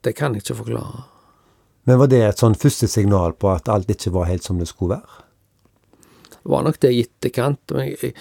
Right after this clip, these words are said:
Speaker 1: jeg var jo skremt av den opplevelsen der og da, men det er så mange ting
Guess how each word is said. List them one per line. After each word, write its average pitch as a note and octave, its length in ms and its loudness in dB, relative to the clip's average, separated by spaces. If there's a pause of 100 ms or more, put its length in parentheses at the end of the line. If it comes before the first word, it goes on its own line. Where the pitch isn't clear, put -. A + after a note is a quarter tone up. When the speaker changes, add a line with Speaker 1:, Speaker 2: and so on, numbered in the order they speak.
(320)
Speaker 1:
jeg C#3+ 140 0
var C3+ 80 6
jo D#3 80 -2
skremt A#2 560 2
av B2 80 2
den A#2 180 0
opplevelsen A#2 720 0
der G#2+ 240 -2
og G#2+ 160 -2
da, A#2 160 4 (240)
men B2+ 180 0 (3000)
det C3 140 0
er A#2 100 2
så B2+ 80 2
mange A#2+ 320 4
ting A2 380 -2